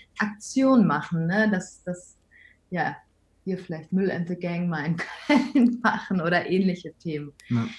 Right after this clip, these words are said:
Speaker 1: Ich find's einfach, ja, genau, also es sollte, weil, weil wir nun mal das meiste davon ja auch, oder alle, die sich da so,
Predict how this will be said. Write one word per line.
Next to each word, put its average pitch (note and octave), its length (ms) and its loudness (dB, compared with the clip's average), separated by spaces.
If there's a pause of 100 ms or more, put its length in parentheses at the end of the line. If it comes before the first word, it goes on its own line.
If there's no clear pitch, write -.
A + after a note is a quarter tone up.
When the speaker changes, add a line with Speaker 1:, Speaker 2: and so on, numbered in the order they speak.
(140)
Speaker 1:
Ich G3 160 0
find's G#3+ 180 6
einfach, G3+ 420 2
ja, F3 120 2
genau, D#3+ 300 2
also D3+ 220 2
es D#3+ 100 -6
sollte, F3 520 0 (300)
weil, F3+ 340 4
weil F#3 240 4
wir F#3+ 140 4
nun F#3+ 140 4
mal F3 100 4
das E3+ 180 0
meiste E3+ 320 -2
davon F3+ 360 0
ja D#3 200 2
auch, D#3+ 80 -4
oder E3 220 0
alle, G3+ 240 4
die F#3+ 140 0
sich E3+ 180 -8
da E3+ 180 0
so, E3 220 -2